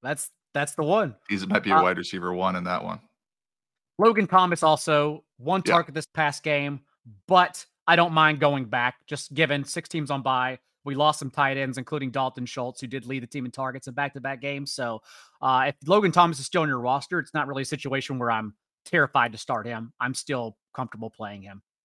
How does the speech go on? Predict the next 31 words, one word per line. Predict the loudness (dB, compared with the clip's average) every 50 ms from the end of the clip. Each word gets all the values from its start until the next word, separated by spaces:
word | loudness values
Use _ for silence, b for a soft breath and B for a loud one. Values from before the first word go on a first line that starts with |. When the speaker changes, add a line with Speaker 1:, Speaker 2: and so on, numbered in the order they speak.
| _ _ _ _ _ _ _ _ _ _ _ _ _ _
Speaker 2:
Yeah, | 6 8 8 10
I | 8
would | 8 6 6
Speaker 1:
Or | 6
Speaker 2:
agree. | 6 6 4 2 2
He's, | 2 0 -2 -2 -6 -12 -10 -4
he, | 0 2 2 2 2
uh, | 2 2 2
he, | 4 4 4
I | 6 6
just | 4 2 0 2
mentioned | 2 2 2 2 -2 -2
that | -2 0
he's | 0 -2 0 0
been, | 0 2
had | 2 2 2
a | 2 0
consistent | -4 -6 -8 -6 -8 -6 -6 -6 -4
role, | -2 0 0 0 0 0
and | -2 -4
then | -6 -4
last | -2 -2 -2 -2 -4
week | -8 -10 -10
was | -10 -10
kind | -4 -2 -2 -2
of | -2 -4
an | -6
aberration | -6 -6 -6 -6 -6 -6 -4 -6 -8 -8 -8
where | -10 -10 -12
he | -12
didn't, | -12 -12 -14 -14